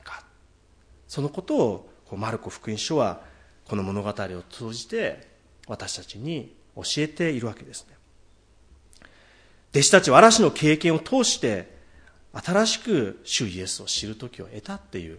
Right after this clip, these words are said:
ことです。えー、さ-、昨日言ったその恵み祭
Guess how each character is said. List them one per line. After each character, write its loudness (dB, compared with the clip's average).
こ -20
と -20
で -20
す。 -20
え -20
ー、 -20
さ-、 -8
昨 -10
日 0
言 6
っ -14
た 2
そ -6
の 2
恵 6
み 6
祭 0